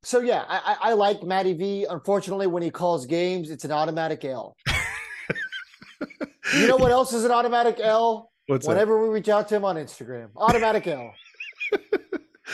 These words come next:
Speaker 1: Yeah,
Speaker 2: Can you,
Speaker 1: so
Speaker 2: can you, can you, uh,
Speaker 1: for
Speaker 2: preview the
Speaker 1: anybody
Speaker 2: way
Speaker 1: who doesn't know what I'm talking about, uh, we routinely, I reach out to a lot of people on Instagram to try to get them on for an interview. And Matty V, every single time, will respond.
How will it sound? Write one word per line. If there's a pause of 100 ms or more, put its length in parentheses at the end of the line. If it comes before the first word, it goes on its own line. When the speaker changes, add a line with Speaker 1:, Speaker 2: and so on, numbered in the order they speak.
(580)
Speaker 1:
Yeah,
Speaker 2:
Can
you,
Speaker 1:
so
Speaker 2:
can
you,
can
you,
uh,
Speaker 1:
for
Speaker 2:
preview
the
Speaker 1:
anybody
Speaker 2:
way
Speaker 1:
who
doesn't
know
what
I'm
talking
about, (100)
uh, (100)
we (540)
routinely,
I
reach
out
to
a
lot
of
people
on
Instagram
to
try
to
get
them
on
for
an
interview. (640)
And
Matty
V, (260)
every
single
time,
will
respond.